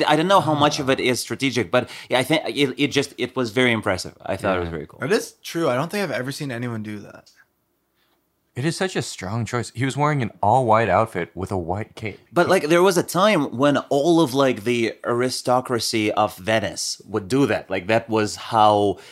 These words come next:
Speaker 1: uh, influential rich people presented
Speaker 3: Well,
Speaker 1: themselves.
Speaker 3: they'd wear capes, not button downs. As
Speaker 1: No, no,
Speaker 3: capes.
Speaker 1: not exactly how Jay
Speaker 3: It would
Speaker 1: was
Speaker 3: actually
Speaker 1: dressed
Speaker 3: be a, it would
Speaker 1: yesterday.
Speaker 3: actually be a cape, like Marth in Super Smash
Speaker 1: Well, yes,
Speaker 3: Bros.
Speaker 1: but I'm saying something that
Speaker 3: <laughs>
Speaker 1: drapes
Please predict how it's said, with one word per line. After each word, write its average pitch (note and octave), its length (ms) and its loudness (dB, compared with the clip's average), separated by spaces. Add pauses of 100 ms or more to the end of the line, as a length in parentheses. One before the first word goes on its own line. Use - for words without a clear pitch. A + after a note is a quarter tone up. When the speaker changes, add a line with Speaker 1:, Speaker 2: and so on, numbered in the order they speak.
(200)
Speaker 1:
uh, G2 260 2
influential G#2+ 640 -2
rich F#2+ 280 -4
people F#2+ 500 -2 (400)
presented A#2 520 -2
Speaker 3:
Well, D#3 120 2
Speaker 1:
themselves. F3+ 220 4
Speaker 3:
they'd F3 60 -8
wear F#3+ 140 4
capes, - 520 -4
not B2+ 180 -6
button G#2 260 -8
downs. - 500 -14 (680)
As A2 180 2
Speaker 1:
No, G#3+ 180 6
no, D3+ 180 6
Speaker 3:
capes. B2+ 100 4
Speaker 1:
not F3 160 6
exactly C3 800 4
how A2 240 4
Jay A2+ 160 2
Speaker 3:
It A2+ 40 6
would A2+ 100 4
Speaker 1:
was C#3+ 80 8
Speaker 3:
actually E3 320 6
Speaker 1:
dressed F3+ 40 2
Speaker 3:
be F3 120 10
a, E3+ 60 8
it E3 40 8
would E3 80 4
Speaker 1:
yesterday. E3+ 340 4
Speaker 3:
actually F3 360 6
be D#3 160 2
a C#3 80 2
cape, C3 340 -4
like A#2+ 260 -4
Marth B2 600 -4
in B2 180 -8
Super B2 220 -10
Smash A2+ 220 -4
Speaker 1:
Well, F#3 140 4
yes, F3 180 6
Speaker 3:
Bros. - 80 -10
Speaker 1:
but C#3+ 100 6
I'm D3+ 100 4
saying F#3 240 2
something E3+ 520 0
that C3+ 180 2
Speaker 3:
<laughs> A#2 100 -4
Speaker 1:
drapes D#3+ 400 4